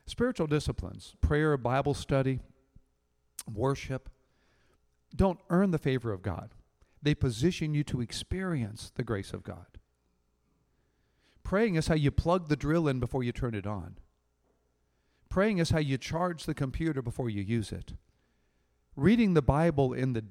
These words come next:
morning is how you put gas in the tank before you drive the car. Getting alone with God, getting close to God, reading His Word and praying and serving Him doesn't earn His favor. It's all by grace. By grace are you saved through faith.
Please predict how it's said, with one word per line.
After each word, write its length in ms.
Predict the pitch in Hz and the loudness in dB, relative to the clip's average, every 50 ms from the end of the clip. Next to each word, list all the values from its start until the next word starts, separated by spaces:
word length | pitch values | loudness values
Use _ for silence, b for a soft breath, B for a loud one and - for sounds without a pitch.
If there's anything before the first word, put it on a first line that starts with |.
| - | -6
morning 440 | - 131 139 151 151 147 143 127 107 | -4 0 2 2 4 4 2 2 2
is 160 | 120 127 120 | 0 -2 0
how 100 | - 151 | 0 0
you 180 | 160 151 143 151 | 2 2 2 2
put 260 | - - 160 135 131 | 4 4 4 4 2
gas 340 | 135 139 151 156 151 - 151 | 0 2 2 2 2 0 -2
in 80 | 135 | -2
the 80 | 131 131 | -2 -2
tank 300 | - 160 151 143 127 - | -2 -2 -2 -2 -2 -2
before 220 | 131 110 - 131 | -4 -4 -4 -4
you 120 | 123 117 107 | -4 -4 -2
drive 240 | 117 110 104 98 92 | -2 -2 -2 -4 -6
the 80 | 104 | -8
car. 340 | - - 113 101 92 92 - _ _ _ _ _ _ _ _ _ _ _ _ _ _ _ _ _ _ _ _ _ _ _ _ _ _ _ _ _ _ _ _ _ _ _ _ | -8 -6 -6 -6 -8 -10 -14 _ _ _ _ _ _ _ _ _ _ _ _ _ _ _ _ _ _ _ _ _ _ _ _ _ _ _ _ _ _ _ _ _ _ _ _
Getting 280 | - 165 196 208 190 170 | 0 2 2 4 2 2
alone 300 | 160 151 170 175 175 170 | 4 6 6 6 6 4
with 220 | 147 143 - - | 2 0 -2 -2
God, 420 | - 127 131 131 117 104 98 - 123 | -2 0 2 2 2 0 -4 -4 -2
getting 240 | 147 160 156 151 139 | -2 0 0 -2 -4
close 420 | - - 160 160 185 185 - - | -4 -2 0 0 0 0 0 -4
to 100 | - 139 | -6 -8
God, 320 | - - 101 85 80 76 - _ b b b b b b | -6 -6 -6 -8 -8 -10 -14 _ b b b b b b
reading 300 | 147 175 202 196 175 156 | 2 4 4 4 4 2
His 160 | 147 - - | 2 0 0
Word 240 | 131 127 120 107 107 | 0 0 0 0 -2
and 120 | 104 107 | -4 -6
praying 600 | - - 170 170 175 165 147 127 117 107 95 92 b b b b b b b b b b | -6 -4 -2 0 2 2 4 4 4 2 0 -2 b b b b b b b b b b
and 100 | 127 127 | -4 -4
serving 440 | - - 170 185 196 170 160 139 117 | -2 -2 0 0 2 2 2 2 2
Him 180 | 117 107 90 - - b b b b b b | 0 0 -2 -4 -10 b b b b b b
doesn't 300 | 190 226 - 190 160 - | 2 2 2 2 0 -2
earn 260 | - - 170 220 240 208 | 0 2 2 4 4 4
His 160 | 165 147 - | 2 0 -2
favor. 380 | - - 165 202 180 131 123 | -2 0 0 0 2 0 -2
It's 120 | 117 - - | 0 2 2
all 140 | 151 196 190 | 2 4 4
by 160 | 165 143 120 | 4 2 2
grace. 380 | 101 - 110 135 160 113 - | 2 0 -2 -2 -2 -2 -4
By 160 | - - 117 113 | -4 -6 -6 -4
grace 340 | - 135 156 202 214 - | 0 0 0 0 0 -2
are 60 | 147 131 | -4 -4
you 160 | 127 117 113 | -4 -6 -6
saved 280 | - - 110 110 - | -6 -6 -8 -8 -8
through 140 | - 107 92 | -8 -8 -8
faith. 380 | 80 - - - - - - | -8 -8 -10 -14 -14 -16 -18